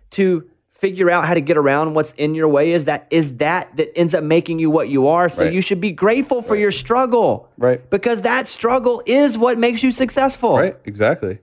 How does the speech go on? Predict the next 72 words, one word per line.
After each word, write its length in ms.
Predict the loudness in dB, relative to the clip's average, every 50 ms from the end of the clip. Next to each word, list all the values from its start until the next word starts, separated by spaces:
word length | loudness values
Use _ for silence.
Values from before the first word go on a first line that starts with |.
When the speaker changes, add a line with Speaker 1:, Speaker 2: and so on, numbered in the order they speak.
| _ _
Speaker 1:
I 80 | -2 0
love 440 | 2 4 4 4 4 4 2 2
that 100 | 2 2
Speaker 2:
And 80 | 2 4
a 20 |
lot 200 | 4 4 2 2
Speaker 1:
book. 80 | 2 2
Speaker 2:
of 40 | 0
it 100 | 0 0
was 200 | -2 -2 0 2
like, 360 | 2 2 0 -2 -6 _ _ _ _ _ _ _ _ _ _ _ _ _ -2
everyone's 340 | 0 2 2 4 4 4 4
always 220 | 4 2 2 0
like, 160 | -2 -4 -4
"All 40 | -2
right, 120 | -2 -2 0
once 320 | 2 2 2 2 2 2
I 80 | 0 0
get 240 | 2 0 0 0 -2
through 160 | -2 -2 -2
these 180 | -2 -2 -2 -2
next 260 | -2 -2 -4 -6 -6
three 180 | -2 0 2
months 340 | 2 2 2 2 2 0 0
and 160 | -2 -4 -4 -4 -2 -2
this 180 | -2 -2 -2 -2
is 140 | -4 -2 -2
in 100 | -2 0
place 240 | 0 -2 -2 -2
and 100 | -2 -2
I 20 | -2
have 120 | -2 -4
this 180 | -4 -6 -4 -2
much 200 | -4 -4 -4 -4
in 80 | -4
the 40 | -4
bank, 280 | -2 0 -2 -2 -4 -6
I'm 100 | -8 -6
gonna 200 | -4 -2 -4 -4
do 240 | -6 -4 0 2 2
what 140 | 4 4 2
I 40 | 0
really," 220 | 0 0 -2 -2
it's 140 | -4 -4 -4
like, 160 | -4 -2 0
no, 240 | 0 0 0 -2 -6 -8 -4
this 280 | -2 -2 0 -2 -2
is 240 | 0 2 2 2 2
your 120 | 2 2 2
life 320 | 2 2 2 0 -2 -4
right 240 | -2 -2 0 0 -2
now. 220 | -4 -6 -8 -8 -6
You're 200 | -2 -2 0 0
actually 360 | 0 -2 -4 -4 -2 -2 0
living 280 | 0 0 -2 -2 -2
your 120 | -6 -6 -6
life. 260 | -8 -10 -10 -10 -6
So 140 | -2 0 0
if 100 | 0 -2
you, 140 | -6 -8 -8 -6
if 180 | -6 -6 -4 -6
you 60 | -8
keep 260 | -6 -6 -8 -8 -6
deferring 540 | -6 -6 -6 -6 -4 -2 -2 0 0 -2 -2
it, 120 | -4 -6
you're 120 | -4 -4 -2
never 240 | 0 0 -2 -2 -4
gonna 160 | -8 -10 -10
be 100 | -12 -12
living 260 | -12 -12 -16 -18 -20
your 100 | -20 -20
life. 340 | -20 -20 -20 -20 -20 _ _